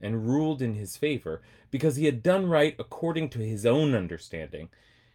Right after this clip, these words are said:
and he had put his life on the line out of pure devotion.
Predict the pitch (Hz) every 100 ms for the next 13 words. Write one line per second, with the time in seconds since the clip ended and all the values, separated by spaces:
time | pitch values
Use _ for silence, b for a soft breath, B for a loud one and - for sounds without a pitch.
0 | b - 147 139 - - 170 104 107 120
1 | 127 123 120 107 87 80 82 85 _ _
2 | 98 95 - - 98 90 85 82 78 -
3 | -